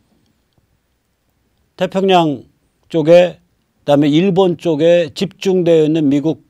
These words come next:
군사 자산이 혹은 주한 미군 기지에 들어있는 미국 군사 자산이 빠져나가냐 안 빠져나가냐가 중요하죠.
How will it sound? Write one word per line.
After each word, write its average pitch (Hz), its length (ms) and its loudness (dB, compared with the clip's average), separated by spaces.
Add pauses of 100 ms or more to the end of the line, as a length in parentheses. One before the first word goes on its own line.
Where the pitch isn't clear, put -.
(360)
군사 160 320 0
자산이 156 600 -4 (1040)
혹은 160 340 -2
주한 175 380 4
미군 160 260 0
기지에 151 300 -2
들어있는 147 440 -2
미국 143 220 -4
군사 139 300 -4
자산이 135 400 -4
빠져나가냐 160 680 0
안 160 120 2
빠져나가냐가 104 760 -2 (260)
중요하죠. 82 480 -12